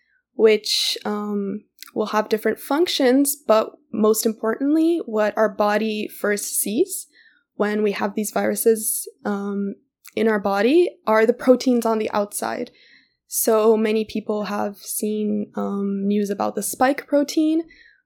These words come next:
which, um, in co-, for covid nineteen, in sars cov two, it's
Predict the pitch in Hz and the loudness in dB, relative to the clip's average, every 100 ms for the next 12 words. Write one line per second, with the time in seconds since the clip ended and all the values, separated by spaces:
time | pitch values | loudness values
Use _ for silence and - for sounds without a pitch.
0 | - 220 208 - - - - 208 202 202 | -2 0 0 -2 -4 -6 -8 -8 -8 -8
1 | 196 190 - - 208 208 208 214 - _ | -8 -8 -12 -2 0 0 -2 -6 -12 _
2 | _ - 214 208 - 226 214 226 208 220 | _ -6 -6 -6 -4 -4 2 2 2 -2
3 | 208 - 302 262 277 208 202 208 202 - | -2 2 4 4 2 0 -4 -2 -4 -4
4 | 214 208 202 254 233 226 208 202 - - | -4 -4 -4 0 0 0 -2 -4 -6 -8
5 | - | -8